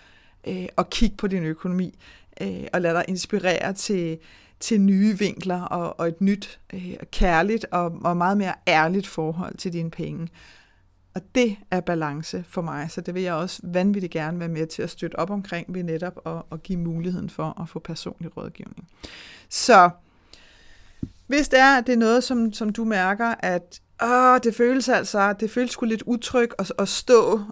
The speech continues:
alene i denne her, øh, sådan in-between-fase på en eller anden måde. Jamen, så gå ind på tre gange W punktum kend dine penge punktum D K. Topmenuen, der finder du et punkt, der hedder klub. Gå ind og læs. Og mærk igen, som jeg siger, mærk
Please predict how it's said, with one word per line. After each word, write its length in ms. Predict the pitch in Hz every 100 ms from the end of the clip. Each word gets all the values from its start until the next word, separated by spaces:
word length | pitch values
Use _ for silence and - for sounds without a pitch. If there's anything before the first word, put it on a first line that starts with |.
| -
alene 640 | 214 208 208 202 220 254
i 80 | 214
denne 320 | 202 196 226
her, 360 | 226 220 - 190 170 -
øh, 180 | 202 185
sådan 180 | 220 208
in-between-fase 1200 | 226 240 233 240 - 226 220 226 - 214 175 202 208
på 120 | 220
en 120 | 185
eller 140 | -
anden 140 | 190 185
måde. 200 | 175 220
Jamen, 140 | 220
så 120 | 214
gå 100 | 226
ind 160 | 214 220
på 80 | 226
tre 220 | - 214
gange 300 | 208 202 190
W 280 | 190 220 214 -
punktum 300 | 190 196 196
kend 180 | 226 214
dine 160 | 202 196
penge 340 | 202 190 208
punktum 360 | 208 180 - 185
D 80 | 180 -
K. 80 | - 240 - _ - - -
Topmenuen, 580 | - 208 202 220 202 196
der 60 | 202
finder 260 | - -
du 80 | 196
et 80 | 185
punkt, 220 | - 202
der 60 | 196
hedder 180 | 185
klub. 300 | - 254 277 - - - _
Gå 80 | 240
ind 120 | 240
og 100 | 240
læs. 440 | 240 240 247 - - - - _ -
Og 140 | 247
mærk 380 | 247 247 - - - -
igen, 420 | 233 240 254 262
som 140 | 233
jeg 80 | 226
siger, 180 | - 240
mærk 300 | 226 220